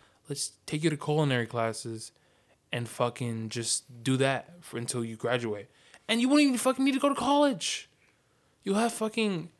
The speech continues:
uh, eight, nine, ten, eleven, twelve, five, six years of experience.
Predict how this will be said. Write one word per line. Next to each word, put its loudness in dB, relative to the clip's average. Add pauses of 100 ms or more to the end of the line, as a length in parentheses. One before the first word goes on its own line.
(920)
uh, 4 (1000)
eight, -8
nine, -8
ten, -10
eleven, -8
twelve, -8
five, 2
six -4
years 4
of 4
experience. -6